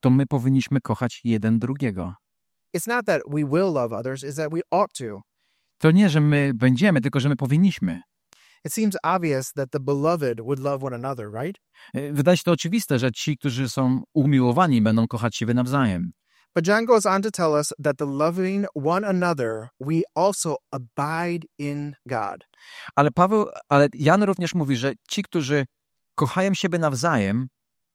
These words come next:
Speaker 1: oni również trwają w Bogu.
Speaker 2: Not only does it tell us that we are in God, but also it is how we are in God.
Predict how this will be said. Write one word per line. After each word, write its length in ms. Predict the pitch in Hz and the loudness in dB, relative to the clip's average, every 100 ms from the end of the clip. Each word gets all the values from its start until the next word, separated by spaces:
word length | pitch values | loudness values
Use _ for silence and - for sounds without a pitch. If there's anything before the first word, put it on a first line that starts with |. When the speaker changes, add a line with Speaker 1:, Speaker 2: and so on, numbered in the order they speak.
| _ - | _ -2
Speaker 1:
oni 220 | 131 143 | 2 2
również 320 | 151 143 - - | 0 -2 -4 -8
trwają 580 | - - - 151 127 117 | -8 -6 0 0 2 0
w 140 | 101 104 | -4 -4
Bogu. 480 | 123 110 92 71 - _ _ | -4 -2 -6 -10 -14 _ _
Speaker 2:
Not 160 | 190 220 | -4 -4
only 200 | 208 214 | -2 -2
does 160 | 180 165 | -2 -4
it 200 | 143 - | -6 -6
tell 160 | 202 190 | -4 -4
us 280 | 117 - - | -4 -8 -6
that 100 | 147 | -4
we 140 | 156 151 | -2 -2
are 80 | 143 - | -2 -4
in 240 | 185 190 | -4 -2
God, 240 | 135 101 95 - - _ | -4 -6 -8 -12 -20 _
but 120 | 147 - | -10 -6
also 340 | 165 - 147 - | -6 -4 -8 -6
it 140 | 175 - _ | -8 -8 _
is 280 | 214 240 240 | -4 -4 -4
how 300 | - 160 160 | -8 -6 -4
we 160 | 156 185 - | -2 -4 -4
are 180 | 143 131 | -4 -4
in 200 | 127 123 | -4 -8
God. 260 | 110 90 | -8 -10